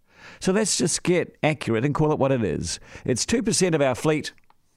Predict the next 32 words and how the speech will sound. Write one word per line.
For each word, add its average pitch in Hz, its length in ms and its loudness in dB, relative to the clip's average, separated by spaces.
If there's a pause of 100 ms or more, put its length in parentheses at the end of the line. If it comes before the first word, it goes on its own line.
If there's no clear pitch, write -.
(1080)
That 214 140 2
has 233 140 2
been 202 140 2
chosen 220 380 2
by 202 160 0
people 180 260 2
because 160 320 2
it 165 100 2
fits - 260 -2
their 190 140 2
needs 160 460 2
and 160 240 2
outlooks. 147 760 -2 (400)
And 233 240 2
on 233 140 2
the 196 120 4
whole, 185 260 2
all 208 200 2
the 185 120 4
E 202 180 2
V 185 220 4
owners 165 340 2
feel 127 240 2
very 214 340 2
satisfied 127 640 2
with 113 140 0
their 120 100 2
decision. 170 580 2 (1400)
And 202 120 2
it's 139 100 0
not 151 140 0
nothing. 107 360 -2